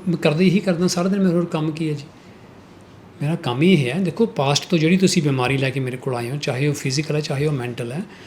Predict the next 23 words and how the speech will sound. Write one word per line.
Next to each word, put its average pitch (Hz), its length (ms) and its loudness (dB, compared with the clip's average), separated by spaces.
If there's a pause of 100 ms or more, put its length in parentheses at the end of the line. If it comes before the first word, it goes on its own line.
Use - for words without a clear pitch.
(200)
ਉਸੇ 170 180 0
ਵਾਸਤੇ 180 320 -2
ਤਾਂ 180 80 0
ਮੇਰਾ, 175 160 0 (360)
ਮੇਰੇ, 180 160 2
ਮੇਰੀ 180 220 2 (300)
ਬਾਬੇ 147 220 2
ਨੇ 170 60 8
ਡਿਊਟੀ 147 340 2
ਇਹ 160 100 4
ਲਾਈ 156 200 0
ਹੋਈ 151 200 -4
ਹੈ 151 60 -4
ਜੀ 143 140 -12 (440)
ਇਸ - 140 0
ਲਾਈਫ 143 260 -6
ਟਾਈਮ 139 180 -8
'ਚ। - 140 -14 (440)
ਮੇਰਾ 170 140 2
ਕੰਮ 151 280 0
ਹੈ 185 80 0
ਪਲਾਂਟੇਸ਼ਨ 135 560 0
ਕਰਨਾ, 151 300 -2